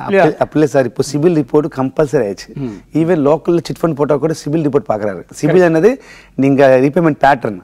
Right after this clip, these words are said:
Speaker 2: So அந்த சிபில் ரிப்போர்ட் எந்த விதமான, even Bajaj ஃபினான்ஸ்ல mobile வாங்கினா கூட மந்த்லி இ எம் ஐல கூட சிபில் பார்க்கறாரு.
Speaker 1: ம்.
Speaker 2: சிபில் ரிப்போர்ட்ல இந்த முதல் loan ஏமாத்தி போட்டேன்னா நீங்க banking செக்டர்ல எங்கேயுமே வாங்க, வாங்க முடியாது loan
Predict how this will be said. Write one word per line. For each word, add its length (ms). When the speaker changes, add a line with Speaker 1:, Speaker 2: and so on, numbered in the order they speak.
Speaker 2:
So 200
அந்த 180
சிபில் 260
ரிப்போர்ட் 720
எந்த 500
விதமான, 400
even 260
Bajaj 340
ஃபினான்ஸ்ல 280
mobile 360
வாங்கினா 260
கூட 180
மந்த்லி 320
இ 80
எம் 120
ஐல 100
கூட 160
சிபில் 300
பார்க்கறாரு. 260
Speaker 1:
ம். 600
Speaker 2:
சிபில் 400
ரிப்போர்ட்ல 580
இந்த 280
முதல் 220
loan 240
ஏமாத்தி 260
போட்டேன்னா 240
நீங்க 200
banking 500
செக்டர்ல 220
எங்கேயுமே 420
வாங்க, 180
வாங்க 180
முடியாது 220
loan 240